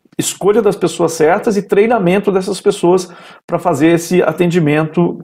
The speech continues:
é, principalmente quando você tem um alto grau de contato entre quem presta e quem consome o serviço.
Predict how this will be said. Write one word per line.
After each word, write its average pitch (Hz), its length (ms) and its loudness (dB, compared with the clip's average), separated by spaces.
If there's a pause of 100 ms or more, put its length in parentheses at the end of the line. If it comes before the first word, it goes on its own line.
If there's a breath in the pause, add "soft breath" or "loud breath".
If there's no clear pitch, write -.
é, 131 180 4
principalmente 147 720 -2
quando 160 180 -2
você 139 120 -12
tem 156 100 2
um 151 220 -4
alto 190 380 0
grau 147 260 2
de 143 80 -8
contato 151 720 -2
entre 139 280 -4
quem 151 180 -2
presta 170 380 0
e 180 40 2
quem 175 160 -2
consome 170 440 -2
o 165 40 -2
serviço. 147 540 -2